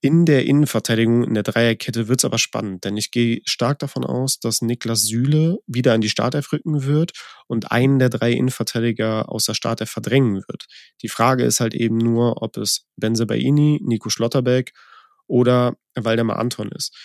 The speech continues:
Dadurch, dass Süle zuletzt Bensebaini aus der Startelf verdrängt hat, der aber jetzt auch echt ein richtig gutes Spiel gegen Kopenhagen gemacht hat, auch Elferschütze ist, ein Tor per Elfmeter gemacht hat,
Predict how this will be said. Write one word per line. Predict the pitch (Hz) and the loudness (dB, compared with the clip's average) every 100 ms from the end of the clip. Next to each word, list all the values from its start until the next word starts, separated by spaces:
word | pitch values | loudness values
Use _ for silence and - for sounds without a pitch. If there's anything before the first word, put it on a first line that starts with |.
| - - _ _ - | -20 -20 _ _ -8
Dadurch, | 104 123 143 165 165 - _ _ _ _ - | -2 0 0 0 -2 -4 _ _ _ _ -6
dass | 117 110 | -4 -2
Süle | 120 135 139 | 0 2 2
zuletzt | - 117 110 110 - | 2 0 0 -2 -2
Bensebaini | 110 113 113 - 123 131 170 190 _ - | -2 -2 -2 -4 0 2 2 0 _ -6
aus | 135 | -4
der | 139 | -4
Startelf | - 135 143 131 | -4 -4 -2 -4
verdrängt | 127 - 131 139 143 | -6 -2 -2 -2 -2
hat, | 151 - _ _ _ _ _ _ - - - | -4 -6 _ _ _ _ _ _ -20 -14 -2
der | 107 | 2
aber | 127 123 | 4 4
jetzt | 110 117 - - | 2 -2 -4 -6
auch | 120 - | -8 -4
echt | 127 131 - | -2 -2 -2
ein | 117 | -2
richtig | 139 - - | -2 -2 -2
gutes | 123 117 | -2 -2
Spiel | - 113 | -2 0
gegen | 117 | 0
Kopenhagen | - 131 117 110 113 | -2 -4 -4 -2 -2
gemacht | 113 113 113 - | 0 -2 -4 -4
hat, | 113 110 - | -4 -4 -6
auch | 117 113 - _ - | -6 -6 -6 _ 0
Elferschütze | 135 131 127 - 120 120 | 2 4 2 2 0 -2
ist, | 120 117 - | -2 -2 -2
ein | 117 | -2
Tor | - 123 123 120 | 0 2 0 -2
per | 127 | -4
Elfmeter | 127 - 123 107 | -2 0 -2 0
gemacht | 110 120 - | -2 -2 -2
hat, | 135 | -4